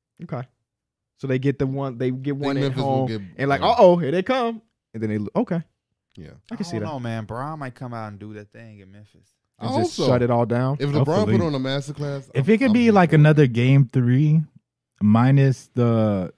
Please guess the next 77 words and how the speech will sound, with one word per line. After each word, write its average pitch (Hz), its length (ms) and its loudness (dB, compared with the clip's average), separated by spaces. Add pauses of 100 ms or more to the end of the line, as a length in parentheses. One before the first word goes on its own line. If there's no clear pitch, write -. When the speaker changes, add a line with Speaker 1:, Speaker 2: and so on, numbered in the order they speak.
(240)
Speaker 4:
that 117 120 2
little 117 160 2
Josh 110 480 -2
shit 123 160 0
that 117 80 0
happened 120 280 4
at 120 40 4
the 117 60 4
end 120 140 6
where 113 80 4
the 107 60 4
man 117 240 6
was 101 120 0
literally 110 300 2
looking 110 360 0
like 107 140 -2
he 110 60 0
was 107 100 -2
unstoppable. 110 680 -8 (100)
Speaker 1:
Mm-hmm. 104 200 -14 (760)
Speaker 4:
I, - 40 -20
I - 40 -20 (220)
think - 40 -4
Speaker 1:
'Cause, 131 100 0
Speaker 4:
that 120 120 0
would - 60 2
Speaker 1:
yeah, 104 40 0
Speaker 4:
be 110 80 0
a 104 60 -2
good 101 100 -6
Speaker 1:
'cause 101 60 -4
Speaker 4:
way 104 100 -2
to 98 80 -4
close 98 280 -4
it 95 60 -6
Speaker 1:
Game 131 220 -2
Speaker 4:
out. 143 60 -10
Speaker 1:
three 165 120 -2
was, 123 100 -4
what, 117 100 -4
nine 123 300 -4
points 143 260 -6
in 131 60 -10
the 127 60 -12
first 135 220 -8
quarter? 139 340 -8 (800)
Speaker 4:
They 107 120 -2
were, 101 120 4
it 95 80 2
was 104 140 2
real 104 220 2
Speaker 1:
Nasty, 95 100 0
Speaker 4:
rough 95 100 -4
for - 60 -10
Speaker 1:
nasty, 90 120 -6
Speaker 4:
D'Angelo. 92 200 0
Speaker 2:
It - 20 0
was 226 100 0
Speaker 1:
nasty 156 140 -2
Speaker 2:
times 127 120 -2
in 113 80 -6
Speaker 1:
work. 131 100 -4
Speaker 2:
this 143 60 -12
game 104 220 -6
where 90 80 -8
LeBron 107 240 -6
was 95 100 -6
just 85 120 -14
shaking 92 240 -10
his 95 160 -12
head 90 240 -10
at 78 120 -16
A 78 140 -18
D. 78 280 -20
He 110 160 -12
just 82 200 -16
looked 82 180 -16